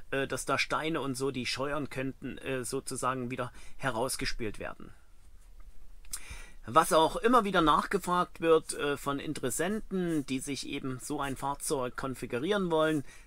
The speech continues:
„Was wiegt das Fahrzeug?“ Und da muss ich sagen, da kann ich jetzt mit der Masse im fahrfertigen Zustand nichts mehr anfangen,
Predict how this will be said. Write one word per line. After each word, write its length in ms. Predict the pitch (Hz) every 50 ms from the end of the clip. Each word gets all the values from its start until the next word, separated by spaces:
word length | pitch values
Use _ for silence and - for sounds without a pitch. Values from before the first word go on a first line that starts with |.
| - -
„Was 420 | - 117 151 175 175 - - 135 131
wiegt 240 | 143 147 - -
das 180 | - 135 - -
Fahrzeug?“ 640 | - 104 101 135 - - - 123 - - - -
Und 140 | - 139 147
da 100 | 147 139
muss 180 | 135 160 190 185
ich 120 | 185 160
sagen, 380 | - - 156 151 175 170 165 139 - - - - - - -
da 140 | - 151
kann 260 | 143 - - 170 196 196
ich 220 | - 190 175 -
jetzt 240 | 170 165 - - -
mit 120 | 165 151
der 140 | 143 135 123
Masse 340 | 131 143 170 190 - - 180
im 200 | 113 - 143 135
fahrfertigen 680 | - - 143 165 170 - 170 160 147 147 143 135 131
Zustand 720 | - - 160 180 - - - 160 143 143 143 131 - -
nichts 340 | 127 127 139 - - - -
mehr 140 | 135 123 117
anfangen, 640 | - 170 190 214 - - 175 175 165 160 156 156 147